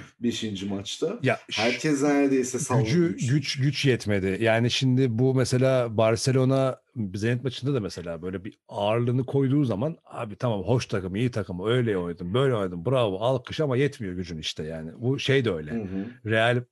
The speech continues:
Speaker 2: Efes'te de o öyle oldu. E, yetmiyor gücün bir yerden sonra.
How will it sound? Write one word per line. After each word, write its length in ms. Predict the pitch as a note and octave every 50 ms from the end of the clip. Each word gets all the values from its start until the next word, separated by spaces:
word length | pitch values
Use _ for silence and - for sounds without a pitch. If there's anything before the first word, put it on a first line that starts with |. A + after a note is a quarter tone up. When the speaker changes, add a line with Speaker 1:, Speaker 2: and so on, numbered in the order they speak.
| _ _
Speaker 2:
Efes'te 480 | - A#2+ G#2+ - B2+ A#2+ - - C3+ A2
de 180 | G#2 F#2 F2 -
o 240 | - G2 F#2+ F#2+ -
öyle 240 | F#2+ F#2 F#2 F2+ F2
oldu. 480 | E2+ D#2+ E2+ F2 F#2 C3+ F3 F#3 - - - - - - - - - _ _
E, 60 | A2+
yetmiyor 580 | G2+ F#2+ G#2 B2 C#3+ D#3 - - - A#2+ G#2 F#2+
gücün 360 | E2 F#2 F2 E2 F2+ D#2 - _ _ -
bir 80 | A2 A2
yerden 360 | G#2 F#2+ F#2 F2+ F2+ E2 E2
sonra. 420 | - - F#2+ D#2+ D2+ D2+ C#2+ -